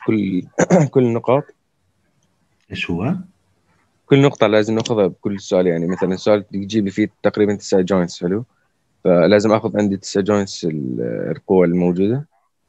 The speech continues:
Speaker 2: أنت بتحكي عن امتحان صح؟
Speaker 1: لا، لا، مش موضوع الامتحان، يعني إنه طويل السؤال كثير.
Speaker 2: مرة ثانية، بتحكي عن امتحان ولا بتحكي عن حياة
Speaker 1: لا، لا،
Speaker 2: عملية؟
Speaker 1: عن، عن ال chapter six هسه، هسه.
Speaker 2: ماشي، ماشي،
Speaker 1: وال-
Speaker 2: إنه السؤال اللي بده يجي بالامتحان راح يجي عليه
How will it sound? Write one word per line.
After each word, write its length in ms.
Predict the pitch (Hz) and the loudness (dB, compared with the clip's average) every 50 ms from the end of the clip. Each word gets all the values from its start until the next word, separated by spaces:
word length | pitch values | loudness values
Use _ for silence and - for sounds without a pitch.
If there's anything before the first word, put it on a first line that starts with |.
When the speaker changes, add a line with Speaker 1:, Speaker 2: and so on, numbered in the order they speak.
| _ _ | _ _
Speaker 2:
أنت 120 | _ _ 98 | _ _ -12
بتحكي 240 | 95 - - - 104 | -10 -10 -8 -4 -2
عن 60 | 113 | -2
امتحان 360 | 110 110 - - - 107 87 | -2 -4 -4 -4 -4 -4 -4
صح؟ 300 | - - 117 131 - - _ - - - _ _ _ _ _ _ _ _ _ - | -4 -8 -10 -10 -10 -16 _ -20 -20 -20 _ _ _ _ _ _ _ _ _ 2
Speaker 1:
لا، 160 | 113 135 135 | 4 4 6
لا، 300 | 127 107 80 67 - - 95 | 6 4 4 2 -2 -4 -6
مش 160 | 104 - - | -6 -2 0
موضوع 220 | 143 139 139 135 127 | 0 2 4 4 4
الامتحان، 440 | 117 113 107 101 - - 113 104 | 4 2 0 -2 -4 -2 -2 0
يعني 260 | 92 85 87 80 67 92 | 0 0 -2 -2 -2 -2
إنه 300 | 98 98 95 92 92 92 | 0 0 0 0 0 0
طويل 320 | - 101 104 117 120 104 | 2 2 4 4 4 2
السؤال 280 | 95 - - 101 98 92 | 0 -2 0 0 0 0
كثير. 300 | - _ 123 110 85 - _ _ _ _ _ _ _ _ _ _ _ _ _ _ _ _ _ _ _ _ _ _ _ _ _ _ _ _ _ _ _ _ _ _ | -2 _ -2 -2 -2 -4 _ _ _ _ _ _ _ _ _ _ _ _ _ _ _ _ _ _ _ _ _ _ _ _ _ _ _ _ _ _ _ _ _ _
Speaker 2:
مرة 160 | 92 107 110 | -4 -4 -4
ثانية، 280 | 107 - 120 110 95 87 | -2 0 0 0 0 0
بتحكي 260 | 90 107 - - 95 | -4 -6 -4 -4 -2
عن 100 | 101 101 | 0 0
امتحان 420 | 98 98 - - - 104 107 120 | -2 -2 -4 -6 -4 -4 -2 -2
ولا 100 | 120 110 | -2 -2
بتحكي 300 | 101 - - - - - | -4 -6 -8 -12 -8 -8
عن 440 | 90 85 101 101 98 98 95 90 90 - - - - | -4 -2 0 0 0 -2 -4 -8 -14 -16 -20 -20 -18
حياة 340 | - - - 101 98 98 98 | -14 -8 -4 -2 0 2 4
Speaker 1:
لا، 140 | - 147 160 | 4 6 6
لا، 180 | 160 - - | 4 4 4
Speaker 2:
عملية؟ 160 | 107 113 117 107 - - - - | 2 2 0 -2 -4 -14 -6 0
Speaker 1:
عن، 140 | - 113 117 | 2 4 6
عن 20 | |
ال 360 | 113 110 107 104 104 101 98 | 6 6 6 6 6 6 6
chapter 280 | 98 - 143 135 - 123 | 4 2 -2 0 0 -4
six 320 | 131 160 147 - - - | -2 -2 -4 -4 -4 -6
هسه، 220 | 131 135 - - 98 | -6 -6 -2 -4 -4
هسه. 260 | 110 - - - - _ _ _ _ _ _ _ _ _ - | -4 -4 -10 -14 -14 _ _ _ _ _ _ _ _ _ 0
Speaker 2:
ماشي، 320 | 120 127 120 127 123 98 | 0 2 2 0 -2 -2
ماشي، 280 | 104 104 101 - - - | -2 -2 -4 -8 -8 -10
Speaker 1:
وال- 140 | 101 82 | -10 -6
Speaker 2:
إنه 260 | 90 90 90 87 90 - | -4 -2 -2 -2 -4 -6
السؤال 440 | - - - - - 113 113 120 117 | -10 -16 -12 -8 -2 2 4 4 4
اللي 140 | 107 98 95 | 4 2 2
بده 80 | 90 95 | 2 4
يجي 200 | 113 117 104 95 | 2 2 2 2
بالامتحان 720 | 101 101 101 98 - - - - 110 113 113 110 98 87 | 2 2 2 2 0 -6 -4 -2 -2 0 0 0 -2 -2
راح 160 | 90 87 - - | -4 -6 -2 -2
يجي 180 | 104 95 92 87 | -2 0 0 0
عليه 340 | 90 98 104 101 - - | 2 2 2 2 0 -2